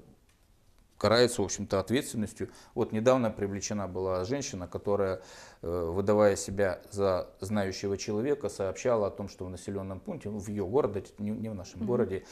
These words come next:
Speaker 1: там уже чуть ли там не тысячи зараженных, но власти скрывают, так как они ничего не делают и делать не будут, потому что з-, и далее там по тексту не будем говорить. Вот, вот эти вот фейковые, как говорят, новости, так называемые в кавычках, вот эта
Speaker 2: Мгм.
Speaker 1: псевдоинформация, на самом деле это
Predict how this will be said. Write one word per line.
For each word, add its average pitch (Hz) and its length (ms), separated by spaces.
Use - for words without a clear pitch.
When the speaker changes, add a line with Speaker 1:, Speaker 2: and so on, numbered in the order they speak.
Speaker 1:
там 92 240
уже 110 320
чуть 107 220
ли 101 80
там 101 240
не 113 80
тысячи 104 540
зараженных, 117 680
но 107 100
власти 113 340
скрывают, 143 640
так - 160
как 107 160
они 110 160
ничего 104 360
не 101 120
делают 135 580
и 110 80
делать 110 380
не 110 80
будут, 135 360
потому 127 300
что 117 160
з-, 98 120
и 139 280
далее 107 400
там 87 220
по - 120
тексту - 380
не 95 80
будем 92 280
говорить. 90 180
Вот, 120 180
вот 147 180
эти 185 160
вот 151 180
фейковые, 113 520
как 101 220
говорят, 110 500
новости, - 580
так - 140
называемые 110 500
в - 60
кавычках, 101 480
вот 98 160
эта 214 160
Speaker 2:
Мгм. 262 80
Speaker 1:
псевдоинформация, 98 920
на 95 60
самом 113 240
деле 110 180
это 107 320